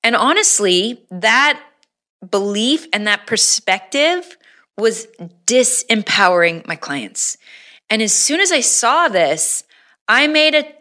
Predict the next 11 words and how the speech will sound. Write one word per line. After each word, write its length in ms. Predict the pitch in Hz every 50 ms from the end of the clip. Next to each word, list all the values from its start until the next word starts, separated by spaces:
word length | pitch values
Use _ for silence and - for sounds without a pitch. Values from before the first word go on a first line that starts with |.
| _ -
totally 880 | - - - - - 247 254 254 247 254 247 247 247 254 254 247 _ _ _ _ _ _ _ _ -
radical 440 | 180 180 208 202 202 208 208 214 202
shift, 580 | 185 - - 214 170 151 - - - - - - _ _ _ _ _ _ -
in 360 | 208 220 214 208 208 202 196 - _ _
how 300 | - - - 233 226 240
I 100 | 254 269
showed 260 | 262 - 262 226 220
up 160 | 220 220 220 -
in 120 | 226 214
my 80 | 226 226
coaching 580 | 220 - 185 175 - - 165 156 156 160 160